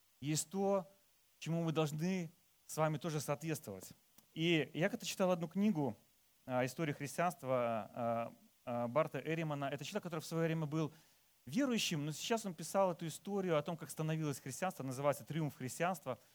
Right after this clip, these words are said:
о том, как христианство, а, разрушило Римскую империю.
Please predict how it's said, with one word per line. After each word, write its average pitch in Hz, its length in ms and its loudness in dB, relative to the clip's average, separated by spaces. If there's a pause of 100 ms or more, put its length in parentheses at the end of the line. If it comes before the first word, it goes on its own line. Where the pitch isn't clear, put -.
(300)
о 131 140 0
том, 220 100 0
как 202 160 0
христианство, 170 960 4
а, 147 200 0
разрушило 156 400 -2
Римскую 156 400 0
империю. 104 440 -4